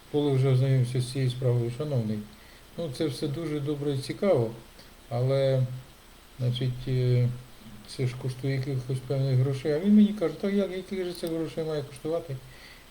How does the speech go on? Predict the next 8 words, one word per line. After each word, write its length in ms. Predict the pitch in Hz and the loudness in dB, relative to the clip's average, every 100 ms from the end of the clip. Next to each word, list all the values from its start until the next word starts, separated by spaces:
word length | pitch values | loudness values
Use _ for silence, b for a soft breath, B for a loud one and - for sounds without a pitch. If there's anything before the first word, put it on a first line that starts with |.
| - 135 | -10 -4
якщо 320 | 127 - 143 | -4 -4 -2
я 160 | 139 | -2
тут, 240 | 135 143 135 - - | -2 -4 -6 -10 -8
якщо 420 | 139 131 - 151 131 - - - | -4 -4 -2 -2 -2 -12 -18 -6
ви 400 | 127 123 123 147 | -2 0 2 0
в 80 | 143 | 2
мене 200 | 139 131 | 2 4
були 380 | 127 131 131 | 4 4 4